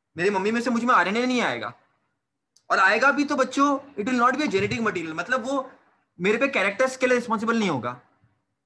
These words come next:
तो आज के lecture का mission ये होगा, goal ये होगा कि to prove that D N A is a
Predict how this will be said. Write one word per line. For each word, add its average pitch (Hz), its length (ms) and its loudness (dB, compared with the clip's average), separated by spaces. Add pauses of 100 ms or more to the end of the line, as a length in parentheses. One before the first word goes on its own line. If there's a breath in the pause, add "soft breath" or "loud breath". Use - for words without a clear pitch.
(280)
तो 180 140 -4
आज 220 180 2
के 285 80 -4
lecture 240 240 -2
का 254 120 2
mission 226 340 0
ये 262 60 0
होगा, 190 300 2
goal 202 320 0
ये 247 100 -4
होगा 185 280 -2 (220)
कि 202 80 -8
to 226 180 -10
prove 240 320 -8
that 214 260 -2 (560)
D 170 120 -2
N 196 160 -2
A 233 100 -2
is 190 160 -4
a 269 80 2